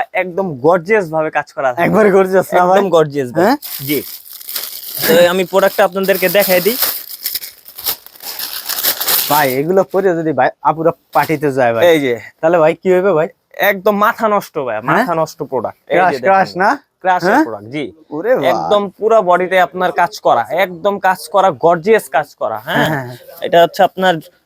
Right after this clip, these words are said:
Speaker 1: পার্টি ওয়ার্কের ড্রেস। এটা
Speaker 2: পার্টি ওয়ার্ক,
Speaker 1: সালোয়ার
Speaker 2: হ্যাঁ?
Speaker 1: আপনার এক কালারের সালোয়ার হবে।
Speaker 2: হুম।
Speaker 1: ঠিক আছে? আর এটার ওড়নাটা আমি দেখাই দিই। এই যে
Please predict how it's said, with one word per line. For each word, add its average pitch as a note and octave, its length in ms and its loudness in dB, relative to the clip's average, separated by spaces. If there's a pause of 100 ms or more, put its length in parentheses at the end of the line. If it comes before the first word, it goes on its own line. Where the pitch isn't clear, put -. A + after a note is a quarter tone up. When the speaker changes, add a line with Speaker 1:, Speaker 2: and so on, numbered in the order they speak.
(140)
Speaker 1:
পার্টি F#3+ 300 0
ওয়ার্কের G3+ 380 2
ড্রেস। B2+ 260 -2
এটা - 160 -20
Speaker 2:
পার্টি C#3+ 180 0
ওয়ার্ক, D#3+ 160 0
Speaker 1:
সালোয়ার F#3 320 4
Speaker 2:
হ্যাঁ? F3+ 120 2
Speaker 1:
আপনার F#3 200 -4
এক F3 200 0
কালারের F3 280 4
সালোয়ার E3+ 320 2
হবে। F3 260 2 (180)
Speaker 2:
হুম। B2+ 200 -10 (220)
Speaker 1:
ঠিক E3 160 -4
আছে? A3 200 -4 (100)
আর C3+ 160 0
এটার D#3 260 2
ওড়নাটা F#3 340 2
আমি F3 140 0
দেখাই E3+ 300 2
দিই। G3 180 2 (2000)
এই D#3+ 260 4
যে G#2 120 -16